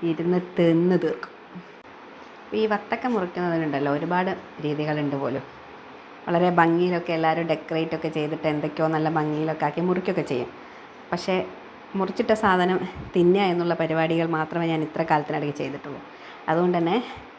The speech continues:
നമുക്ക് എനിക്കറിയുന്ന പോലെ ഞാൻ മുറിക്കും. ഇതിൻ്റെ സൈഡ് വശത്തൊക്കെ ഒരു വെള്ള കളറുണ്ട്. ഇതിന് മറ്റേ എച്ച് ബി ലെവൽ കുറവാന്ന് തോന്നുന്നു. ബ്രെഡ് തീ-, ഛെ, ബ്ലഡ് തീരെ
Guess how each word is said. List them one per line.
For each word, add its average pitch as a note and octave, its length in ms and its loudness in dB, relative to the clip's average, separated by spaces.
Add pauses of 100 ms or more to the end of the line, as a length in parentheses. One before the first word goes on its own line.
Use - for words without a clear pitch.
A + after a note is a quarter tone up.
(160)
നമുക്ക് E3+ 320 -2 (720)
എനിക്കറിയുന്ന F3 580 2
പോലെ E3 160 4 (120)
ഞാൻ F3+ 100 0 (720)
മുറിക്കും. C#3+ 320 -8 (640)
ഇതിൻ്റെ G3+ 320 2
സൈഡ് F3+ 340 4
വശത്തൊക്കെ G3 460 -2 (320)
ഒരു F3+ 180 0
വെള്ള E3 240 4
കളറുണ്ട്. C#3+ 380 2 (1120)
ഇതിന് F3+ 260 0
മറ്റേ F3+ 180 2 (380)
എച്ച് F3+ 220 -4
ബി F#3 160 6
ലെവൽ G3 240 4
കുറവാന്ന് D#3 360 4
തോന്നുന്നു. D3 220 -2
ബ്രെഡ് E3 380 0
തീ-, E3+ 100 -8 (160)
ഛെ, A3 180 6
ബ്ലഡ് F3 400 2
തീരെ E3+ 220 4